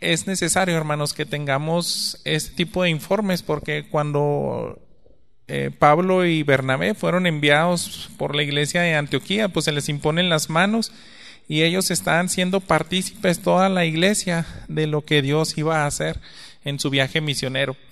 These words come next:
Pero, pues, sería triste, ¿verdad?, que Pablo y Bernabé no hubieran compartido absolutamente nada de, de lo que Dios estuvo haciendo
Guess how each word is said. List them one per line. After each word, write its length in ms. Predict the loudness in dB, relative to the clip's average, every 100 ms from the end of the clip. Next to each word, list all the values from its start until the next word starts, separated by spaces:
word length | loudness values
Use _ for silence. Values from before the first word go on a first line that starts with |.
| -20 -18 -20 -6
Pero, 280 | 0 4 2 0 -4
pues, 160 | -4
sería 240 | -2 0 0
triste, 420 | 0 -2 0 0
¿verdad?, 340 | 2 2 2
que 220 | 0 -2
Pablo 480 | 2 2 2 2 2
y 60 | 2
Bernabé 460 | 2 0 0 2
no 140 | 2 2
hubieran 300 | 2 0 -2
compartido 760 | -2 -2 0 0 0 0 0 -2 -10 -20 -8
absolutamente 920 | -6 -2 -2 -2 -2 0 -2 0 -2
nada 360 | 0 0 0 0
de, 300 | 0 -2 -4
de 160 | -4
lo 160 | -2 -2
que 140 | 0
Dios 240 | 0 0 -2
estuvo 340 | -4 0 2
haciendo 560 | 2 0 -4 -2 -4